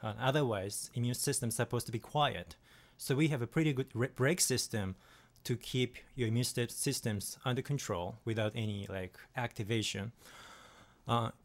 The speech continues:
but sometimes, uh, this brake system gets, gets broken, which means that immune system may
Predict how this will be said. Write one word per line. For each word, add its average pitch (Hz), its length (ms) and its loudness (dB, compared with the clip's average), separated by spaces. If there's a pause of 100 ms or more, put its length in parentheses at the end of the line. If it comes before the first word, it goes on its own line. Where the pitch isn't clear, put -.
(320)
but 117 100 2
sometimes, 117 800 4
uh, 113 140 4
this 110 220 2
brake 135 280 4
system 135 340 4
gets, 117 200 2
gets - 220 2
broken, 101 580 4 (220)
which 110 260 0
means 110 220 2
that 104 260 2
immune 123 220 2
system 110 440 0
may 147 360 2